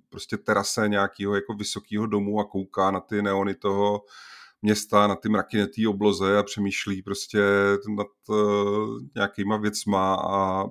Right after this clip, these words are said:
je to jako, eh, pohromadě s tou hudbou a s tou c-, a, a tak dál, tak jako to byly často momenty, kdy právě se mě, mě to jako nejvíc vlezlo pod kůži, že potom jako samozřejmě, když jako došlo na tu akci, tak ta akce byla jako velice stylová, tak, ale není, nebylo to jako to hlavní,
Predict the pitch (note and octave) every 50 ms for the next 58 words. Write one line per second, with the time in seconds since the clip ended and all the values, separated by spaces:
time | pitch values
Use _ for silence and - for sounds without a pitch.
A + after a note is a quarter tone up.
0 | - - - - - G#2 G#2+ - A2 G#2 G2 - - - G#2+ G#2+ G#2 G#2 G#2 G#2
1 | - - - - - _ _ _ _ - - _ _ _ _ _ - - - -
2 | - - - - - - _ A#2 A2 A2+ A2 G#2 G#2 G2+ G2+ - - A#2 B2 A#2
3 | G#2 A2 A2 G2+ F#2+ A2 A2 A2 A2+ A2+ A2+ A2+ A2+ A#2 A#2 A2 - - - F#2+
4 | F#2 F#2+ F#2+ F#2 F#2 F#2 F#2 F#2+ F#2+ - - G#2 G2+ - - - - - - -
5 | G2 F#2+ - - F2 - - G#2 G#2+ G#2 G2 G2 A2 G#2 G#2 G2+ - G#2 - G#2
6 | G2+ A2 A2+ - - A2+ - - A#2+ A2+ G#2+ A2 A2+ A2+ G#2 A2+ G#2 G#2 A2 A2
7 | G#2+ - - G#2+ F#2+ G2+ G#2+ - - A#2 A2 G#2 - _ _ B2 A2+ - A2+ G#2+
8 | A2 A2 A2+ A2 - B2+ A#2+ A#2 A2+ A2+ A2+ A2+ G#2+ A2 G2+ A2 G#2+ G2 A2+ C#3+
9 | C3+ - A2 - _ - C#3+ C3+ B2 E2+ E2 D#2 F2 E2 - G#2 - A#2 A#2 A2
10 | - A#2 - - G2+ G#2 G#2 G2+ A2 G#2+ G#2 G#2+ - - G2+ - - F#2+ G2+ -
11 | - - A#2 A2 G#2+ - - A#2+ - - - - - - A#2+ G#2+ G#2 - _ -
12 | - - - - - G#2+ F2 F2 - _ F#2 F#2 F2+ F2+ F2 - G2 - - -
13 | G2+ G2 F#2+ F#2 F#2+ G2 - - F#2+ F#2+ G2+ G2+ G2 G2 G2 G2+ G#2+ - G#2+ G2
14 | A2+ A2 G#2 A2 G#2 - G2+ - G#2+ G#2 F#2 F#2 F#2+ F2 F#2 F#2 F#2+ F#2+